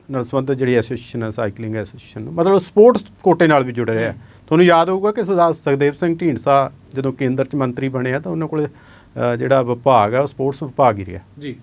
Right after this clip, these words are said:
Speaker 1: ਔਰ ਇਹ, ਅ, ਮਤਲਬ, ਜਿਹੜੀ ਐਸੋਸੀਏਸ਼ਨ ਬਣੀ ਹੋਈ ਹੈ ਸਾਈਕਲਿੰਗ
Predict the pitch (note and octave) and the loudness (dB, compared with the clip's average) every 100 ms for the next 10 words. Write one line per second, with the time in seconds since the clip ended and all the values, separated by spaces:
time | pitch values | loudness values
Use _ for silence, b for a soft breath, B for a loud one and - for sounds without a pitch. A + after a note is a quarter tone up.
0 | b b b - D#3 F3+ F#3+ F#3+ - D3+ | b b b 0 4 4 4 0 -4 0
1 | C#3 C#3 C#3+ C#3 D3+ D3 D3 C#3 - C3 | 0 0 -4 -8 -6 -2 -2 -2 -6 -10
2 | B2 B2+ C3 A#2+ A#2 C3 - C3+ B2 A#2+ | -8 -6 -4 -4 -4 -8 -6 -6 -4 -2
3 | A#2+ A#2+ B2 G#2+ - A#2 | -2 -2 -2 -4 -4 -8